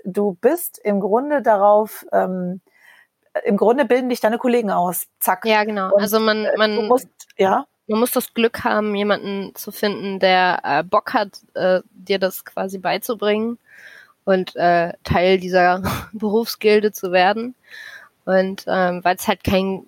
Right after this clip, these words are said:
Speaker 2: geschützter Beruf ist, sondern, ähm, jeder k-, könnte sich theoretisch bei Amazon für zwanzig Euro eine Maschine kaufen und einfach, äh, sich Tätowierer nennen und loslegen, was es leider auch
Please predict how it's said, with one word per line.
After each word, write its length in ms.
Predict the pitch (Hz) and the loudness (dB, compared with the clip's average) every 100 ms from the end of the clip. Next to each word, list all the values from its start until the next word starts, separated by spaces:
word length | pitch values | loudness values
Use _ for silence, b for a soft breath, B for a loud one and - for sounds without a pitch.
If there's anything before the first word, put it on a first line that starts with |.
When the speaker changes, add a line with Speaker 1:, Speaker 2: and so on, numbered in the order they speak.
| - - | -20 -10
Speaker 2:
geschützter 540 | 196 - 240 - 214 | -8 -6 -10 -4 -2
Beruf 340 | 208 240 254 | -2 -4 -4
ist, 420 | 226 220 240 - - b b b _ | 0 0 0 -4 -14 b b b _
sondern, 500 | 208 190 190 185 185 | -2 2 2 2 0
ähm, 340 | - 180 180 180 | 0 2 2 2
jeder 380 | 190 190 180 - | 2 4 0 -4
k-, 220 | - - - - - | -14 -16 -20 -20 -4
könnte 320 | 226 220 220 | -2 0 0
sich 220 | 202 202 | 0 0
theoretisch 520 | - 202 202 208 202 | 2 2 2 0 -2
bei 100 | - 160 | 0 2
Amazon 420 | 202 196 208 202 | 2 0 -2 -2
für 140 | 202 | -4
zwanzig 400 | - 202 196 196 | 0 -2 -2 0
Euro 160 | 185 190 | 2 2
eine 540 | 185 185 185 180 170 - | 2 0 0 0 -2 -4
Maschine 440 | 190 - 220 208 | -4 0 0 0
kaufen 460 | - 202 196 190 151 | 0 0 0 -4 -6
und 200 | 185 180 | -4 0
einfach, 540 | 175 180 175 - - - | -2 0 -2 -2 -10 -2
äh, 220 | 165 160 | 2 2
sich 180 | 170 175 | 0 -6
Tätowierer 480 | - 214 208 208 196 | -4 0 2 2 2
nennen 240 | 180 180 | 0 -2
und 120 | 180 190 | -4 -2
loslegen, 560 | 214 - 208 214 240 B B B B | -2 2 0 0 -4 B B B B
was 200 | - 214 | -6 -6
es 100 | - 202 | -8 -6
leider 640 | 190 190 185 185 202 175 | -2 2 2 4 2 0
auch 120 | 175 | -2